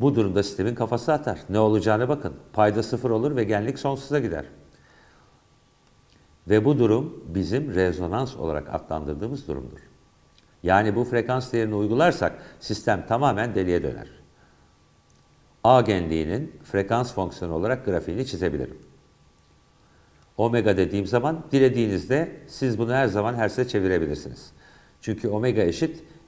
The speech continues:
iki pi F'dir. O halde elbette bunu isterseniz hertz biriminde, isterseniz de radyan bölü saniye biriminde kullanabilirsiniz. Eğer genliğin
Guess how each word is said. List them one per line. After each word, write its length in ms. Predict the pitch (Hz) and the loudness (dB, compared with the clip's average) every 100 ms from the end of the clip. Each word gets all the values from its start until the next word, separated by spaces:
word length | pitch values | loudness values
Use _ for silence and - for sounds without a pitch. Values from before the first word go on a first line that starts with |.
| _ | _
iki 260 | 104 - 110 | -6 -4 -4
pi 180 | 117 | -2
F'dir. 420 | 151 117 92 69 64 - - - _ - | -2 0 0 -2 -8 -14 -20 -20 _ 0
O 160 | 123 | 2
halde 260 | 110 98 82 | 4 4 2
elbette 520 | - 143 101 82 90 | 2 2 2 -2 -4
bunu 260 | 82 123 165 | -4 -4 -6
isterseniz 640 | 139 - 101 - 92 90 - | -8 -2 -2 -2 -8 -8 0
hertz 280 | 120 - | 0 0
biriminde, 440 | - 82 78 85 131 | -4 -4 -4 -2 -2
isterseniz 560 | - - 117 - 82 | -2 -2 -2 -2 -4
de 80 | 87 | 0
radyan 380 | 98 117 107 95 | 2 2 2 0
bölü 160 | 85 78 | -2 -2
saniye 380 | - 107 98 | -2 0 0
biriminde 340 | 85 78 87 147 | -2 -4 -4 -4
kullanabilirsiniz. 760 | 139 117 95 76 73 71 - - _ _ _ - - _ - - - - | -2 0 0 -2 -8 -14 -18 -20 _ _ _ -20 -20 _ -20 -20 -18 0
Eğer 240 | 135 151 | 4 4
genliğin 640 | 143 143 143 143 131 - | 4 2 2 2 0 -4